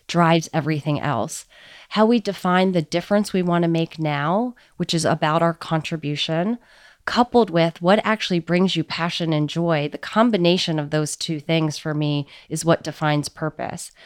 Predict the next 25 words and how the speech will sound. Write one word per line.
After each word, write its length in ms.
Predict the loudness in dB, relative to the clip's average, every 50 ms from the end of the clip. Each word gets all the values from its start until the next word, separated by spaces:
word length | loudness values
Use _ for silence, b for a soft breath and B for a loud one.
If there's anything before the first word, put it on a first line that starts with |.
| B B B B
It's 200 | _ -6 -6 -6 -4 0
ever 320 | 0 0 2 2 0 0
evolving. 680 | 0 0 0 -2 -2 -2 -2 -4 -6 -6 -8 -10 -12 -14 b b b b b b b b
So 200 | b -2 2 2 2
what 320 | 4 6 6 6 6 4
you 220 | 2 2 2 2 4
enjoyed 640 | 4 2 2 0 0 2 2 4 4 4 2 0 0
and 140 | 0 0 0
the 40 |
difference 460 | 0 0 -4 -4 0 0 0 0 0 -2
you 80 | 0
wanted 320 | 0 2 2 0 0 -2 -4
to 120 | -4 -2
make 200 | 0 0 0 -2
ten 260 | -6 -6 -4 -2 -2 0
years 260 | -2 -2 -4 -4 -6
ago 420 | -4 -2 0 0 0 0 -2 -2 -4
is 100 | -4 -4
certainly 420 | -4 -2 -2 -2 0 0 0 0
different 480 | 0 0 -2 -2 -2 0 -2 -2 -2 -2
than 160 | -2 0 0
even 240 | 0 0 0 -2 -4
five 380 | -2 -4 -2 0 0 0 0 0
years 200 | -4 -4 -4 -6
ago 460 | -8 -4 -4 -2 0 0 0 -2